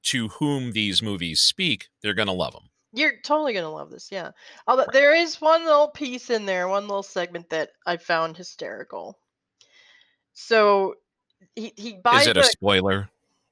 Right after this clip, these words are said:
Speaker 2: There are no spoilers in this. Let's
Speaker 1: All
Speaker 2: just
Speaker 1: right.
Speaker 2: be honest with each other.
Speaker 1: All right.
Speaker 2: Um, there's a scene where he takes, you know, he's got his, his teenage daughter. He takes her into a bakery.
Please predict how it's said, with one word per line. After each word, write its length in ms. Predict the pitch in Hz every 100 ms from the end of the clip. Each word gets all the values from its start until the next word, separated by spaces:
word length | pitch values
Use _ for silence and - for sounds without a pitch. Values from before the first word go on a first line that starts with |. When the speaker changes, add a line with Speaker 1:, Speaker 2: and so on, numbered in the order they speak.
| _ _ _ - 185 -
Speaker 2:
There 180 | 269 233
are 100 | 196
no 200 | 190 175
spoilers 600 | - 165 156 147 147 160
in 80 |
this. 320 | 143 127 _ _ -
Let's 220 | 190 -
Speaker 1:
All 80 | 101
Speaker 2:
just 120 | 80
Speaker 1:
right. 260 | - _ _
Speaker 2:
be 180 | 165 151
honest 380 | 143 147 -
with 120 | 156 127
each 160 | 151
other. 280 | 139 131 185 _ _ _ _ _ -
Speaker 1:
All 80 | 190
right. 80 | 180
Speaker 2:
Um, 120 | 175 _ _ 185
there's 260 | 233 226
a 100 | 220
scene 460 | 214 320 302 285 254
where 400 | 240 233 226 220 - _ _
he 140 | - 233
takes, 400 | 294 294 - 277 - _ _
you 120 | 226
know, 60 | 208
he's 200 | 214 -
got 280 | 214 202
his, 320 | 202 190 170 -
his 320 | 190 170 - _
teenage 480 | 247 233 214 180 -
daughter. 520 | 185 175 165 170 170 _ _ _ _
He 120 | 196
takes 380 | - 233 226 -
her 100 | 220
into 440 | 202 208 - 202
a 80 | 196
bakery. 680 | 175 175 175 180 175 170